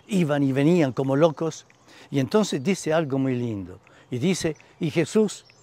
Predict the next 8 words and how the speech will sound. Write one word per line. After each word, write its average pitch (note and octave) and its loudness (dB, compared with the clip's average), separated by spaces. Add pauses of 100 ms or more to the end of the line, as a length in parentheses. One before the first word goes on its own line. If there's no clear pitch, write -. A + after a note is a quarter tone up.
(120)
se - 0
para E3 2
en C3 0
una C3 -2
esquina. G2+ -8 (480)
Y A#2 -8
dice, C#3+ 0 (220)
pero A#2+ 2